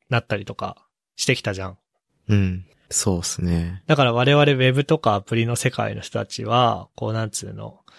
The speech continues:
Speaker 1: まあ顧客のデータを集めて分析してっていうことに、それなりにちょっとセンシティブになってきてる気がするんだよね。
Speaker 2: うんうん。
Speaker 1: っていう時代になってきている気がする。特にトランプさんもあの、TikTokにブチ切れたりとかしててね。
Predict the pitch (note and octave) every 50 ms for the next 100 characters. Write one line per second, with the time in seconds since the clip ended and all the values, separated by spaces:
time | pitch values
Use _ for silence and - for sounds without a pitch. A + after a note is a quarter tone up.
0 | - - - _ - D3 C3+ - - A#2+ - D3+ C3+ - D3 C#3 C#3 C3+ C3 C3+
1 | C3+ C3 - - G#2+ G#2 G#2+ G#2+ A2+ - - C#3 B2+ A#2 G#2+ - G#2 F#2+ G2 A2+
2 | A2+ G#2+ - - A2 - - A2 G#2 - - - - A#2+ A#2+ A2+ G2+ - _ _
3 | _ _ _ _ _ _ _ _ _ _ C#3+ B2+ A#2+ - B2+ - B2+ A#2 A#2 A#2+
4 | A#2 A2+ A2 - _ - - D3 C#3+ D3 D3+ D3 D3 D3+ D3 C#3+ C#3+ C#3+ D3 C#3+
5 | C#3 - - D#3+ - A#2 - - C#3+ C#3+ C3 - B2 - - G#2+ G2 G2+ G2 F#2+
6 | G2+ A2 A#2 - _ G#2+ - - - A2 F#2+ G2 - - - A2+ G#2 G#2 - -
7 | - A#2 A#2+ A2+ G2+ F#2 F2+ F2+ G#2+ G#2+ - _ _ _ _ _ _ _ _ _
8 | _ _ _ G2+ G2 F#2+ F2+ F2 F#2 F2+ F2 F2 F2+ _ _ _ _ _ _ _
9 | - D#3 C#3+ C#3 B2+ - B2+ B2+ B2+ B2+ B2 B2 C3 - - B2+ A2 - - A#2+
10 | G2 F#2 F#2 F2+ - - A2 G2+ F#2 - - G#2 G2 - - A2 - G2+ F#2+ F#2
11 | - A#2+ A2+ A2 G#2 - - - G2+ G2 F#2+ F#2+ F#2 F#2 F#2 F#2 F2+ F2+ F#2 F#2
12 | A2+ _ - B2 - - - A#2 - - A2 G2+ G2 G#2+ A2 - - A2 G#2+ A2
13 | G2+ - - G#2 G#2 - A2 - - - - - A2 F#2+ F#2+ F#2 G2 C#3 -